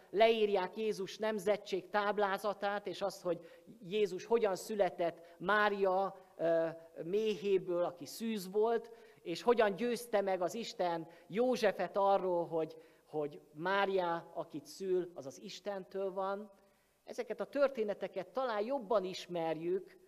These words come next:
de Jánosnak az evangéliuma nem azért iratik meg így, mert hogy János nem ismerte volna ezeket a történeteket,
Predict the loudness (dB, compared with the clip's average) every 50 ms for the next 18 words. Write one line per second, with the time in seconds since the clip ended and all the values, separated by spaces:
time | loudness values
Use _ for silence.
0 | _ _ _ _ _ _ _ _ _ _ _ _ -4 -2 0 2 2 2 2 0
1 | -4 -10 -16 -16 -4 -2 -2 0 0 0 0 2 0 0 -2 -4 -4 -6 -4 -4
2 | -4 -2 -2 0 2 2 2 2 2 0 0 0 0 0 0 0 0 0 0 0
3 | 0 -2 -4 -8 -12 -20 -20 -20 _ _ -6 0 2 2 4 4 2 2 2 2
4 | 2 0 0 -2 -2 2 2 2 2 2 -2 -6 -8 -8 -12 -18 -14 -6 -4 -4
5 | -4 -4 -6 -8 -8 -6 -4 -2 -2 -2 -2 -4 -6 -2 0 2 2 2 2 0
6 | 0 -2 -2 -2 0 0 0 0 -2 -4 -6 -4 -2 -2 -2 -2 -2 -2 -2 -2
7 | 0 0 0 0 0 0 -2 -2 -2 -4 -6 -6 -8 -10 -10 -12 -8 -4 -2 -2
8 | -2 -2 -4 -8 -10 -10 -10 -12 -10 -12 -12 -10 -8 -6 -6 -6 -8 -10